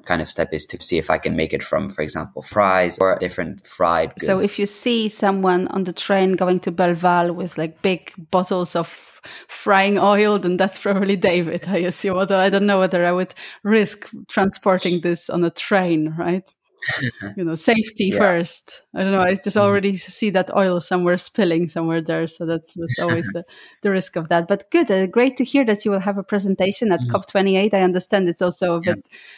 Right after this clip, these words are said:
Speaker 2: nerve-wracking and stressful, but at the same time, again, a chance to discuss it later on. You know, when you present, you always have questions and you can confront and contrast and see what other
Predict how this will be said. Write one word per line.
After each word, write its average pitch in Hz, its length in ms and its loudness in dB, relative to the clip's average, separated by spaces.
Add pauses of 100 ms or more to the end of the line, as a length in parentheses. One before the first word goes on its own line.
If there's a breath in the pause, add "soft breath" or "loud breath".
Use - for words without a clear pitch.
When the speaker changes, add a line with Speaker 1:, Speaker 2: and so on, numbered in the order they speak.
(140 loud breath)
Speaker 2:
nerve-wracking 190 720 4
and 170 160 2
stressful, 202 560 0
but 202 60 4
at 180 80 0
the 190 60 -2
same 202 240 2
time, 196 180 0
again, 190 300 2
a 185 60 2
chance 185 440 0
to 196 100 -4
discuss 180 500 0
it 185 80 0
later 170 420 0
on. 160 160 0
You 185 100 -2
know, - 100 -4
when 180 160 -2
you 175 80 -2
present, 185 480 2
you 175 80 0
always 175 240 -2
have - 220 -8
questions 175 580 0
and 170 160 0
you 170 40 -4
can 180 220 -2
confront 175 720 0
and 196 260 -6
contrast 180 640 0
and 180 160 -4
see 180 240 0
what 170 220 -2
other 170 260 -2